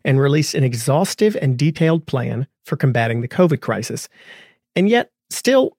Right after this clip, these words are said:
the only sound out of the new Biden administration was the voice of White House Press Secretary Jen Psaki as she delivered the first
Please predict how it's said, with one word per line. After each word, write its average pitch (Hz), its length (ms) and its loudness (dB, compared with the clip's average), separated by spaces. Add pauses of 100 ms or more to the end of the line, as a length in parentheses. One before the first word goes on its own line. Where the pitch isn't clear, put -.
(120)
the 165 300 0
only 269 340 4
sound 151 520 2
out 135 160 -2
of 135 60 -2
the 143 60 0
new 147 140 4
Biden 135 320 0
administration 147 880 0 (240)
was 123 160 -2
the 127 80 0
voice 123 520 -2
of 120 120 -6
White 120 240 0
House 123 160 0
Press 127 200 2
Secretary 127 520 0
Jen 123 280 0
Psaki 135 600 0 (380)
as 135 100 0
she 233 200 2
delivered 151 440 2
the 120 140 0 (160)
first 220 400 0